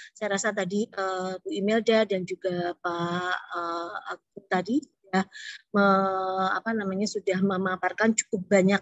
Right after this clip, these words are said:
eh, eh, informasi tentang penelitian yang dilakukan di, eh, H I V di masa, masa-masa ini. Nah, eh, saya akan membuka presentasi saya dengan satu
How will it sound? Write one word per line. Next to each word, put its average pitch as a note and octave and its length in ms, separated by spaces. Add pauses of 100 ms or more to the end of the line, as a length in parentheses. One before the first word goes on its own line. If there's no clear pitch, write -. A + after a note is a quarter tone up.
eh, F3 600 (760)
eh, F3+ 320
informasi G3 560
tentang F#3+ 160
penelitian F#3+ 480
yang F3+ 240
dilakukan F3+ 720
di, F3 240 (400)
eh, E3+ 320
H - 200 (120)
I F3+ 80
V G3+ 240
di - 80 (160)
masa, E3 640
masa-masa F3 480
ini. F#3 160 (880)
Nah, G#3 160
eh, G3+ 800
saya C#4+ 240
akan B3+ 240
membuka F#3 960
presentasi G3 560
saya G3+ 240
dengan F3+ 400
satu F#3 720